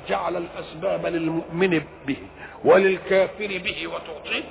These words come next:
ولكن طلاقة القدرة تفعل. ولذلك يقول لك: "الله، طب ما هي المطر عمال بينزل بقوانين وبنظام وقوة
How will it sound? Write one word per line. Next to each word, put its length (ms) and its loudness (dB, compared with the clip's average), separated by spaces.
ولكن 600 0
طلاقة 580 4
القدرة 380 -6
تفعل. 380 -12
ولذلك 420 0
يقول 140 -4
لك: 180 -2
"الله، 220 -4
طب 100 4
ما 180 2
هي 40 -2
المطر 420 2
عمال 300 0
بينزل 500 4
بقوانين 920 2
وبنظام 880 4
وقوة 640 2